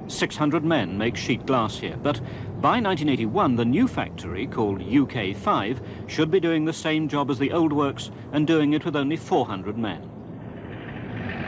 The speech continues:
Net loss, then, two hundred jobs over two years,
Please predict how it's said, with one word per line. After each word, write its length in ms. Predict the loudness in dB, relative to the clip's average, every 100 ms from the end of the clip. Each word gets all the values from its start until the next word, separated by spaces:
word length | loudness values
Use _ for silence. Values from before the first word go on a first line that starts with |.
| -6 -4 -4 -2 -2 -2 -4 -4 -4 -4 -2 -2 0 0 0 0 0 0 0 -2 -2 -4 -4 -4 -6 -6 2
Net 260 | 4 4 4
loss, 300 | 4 4 0
then, 320 | 0 0 0 -2
two 180 | 4 4
hundred 340 | 4 0 0
jobs 340 | 2 0 0 2
over 180 | 2 2
two 260 | 2 2
years, 500 | 4 0 -2 -10 -16